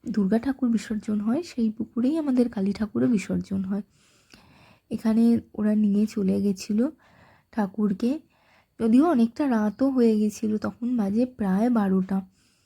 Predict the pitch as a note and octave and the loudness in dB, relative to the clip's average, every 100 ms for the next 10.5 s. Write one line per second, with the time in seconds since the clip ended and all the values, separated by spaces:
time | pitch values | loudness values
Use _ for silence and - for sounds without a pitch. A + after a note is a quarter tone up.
0 | _ _ _ - G#3 G#3 G#3 A3 A#3 B3+ | _ _ _ -2 0 0 -2 0 4 4
1 | B3+ - - G#3+ G3 G#3 G#3+ G#3 G3 F#3 | 2 -6 -10 -4 -2 -2 0 2 4 4
2 | F#3 F#3 G3 G3 G#3+ A3 A#3 A#3+ A#3 A#3 | 4 2 2 0 0 2 2 2 2 2
3 | C4+ C4+ G#3 G3+ G#3+ B3+ A3+ G3+ G#3 - | 0 0 -4 -2 -2 -2 -2 0 -2 -4
4 | A3 G#3+ G#3+ A#3+ A3+ G3 F#3 G3 A3 D#4+ | -2 0 2 2 2 2 2 4 2 2
5 | _ _ - _ - G3+ G#3 G#3 G#3 G3 | _ _ -20 _ -6 -2 0 2 2 2
6 | A3 B3 - G3+ G#3 C4 D#4+ A#3+ G3+ A3+ | 2 2 2 -2 2 2 2 2 4 4
7 | A#3 G3+ G3 - A#3 C4 - - - - | 4 2 0 -4 -2 -2 -4 -18 -10 -2
8 | D4+ G3+ F#3 G3 G3+ A#3 C4+ C4+ A#3+ A#3 | -2 -2 -2 0 4 6 6 4 4 6
9 | D4 - A3+ - A#3+ A#3 A3+ G#3+ G#3+ A3+ | 4 0 -8 -6 -2 0 0 2 2 0
10 | A3+ - A3+ A#3+ | 0 -2 0 2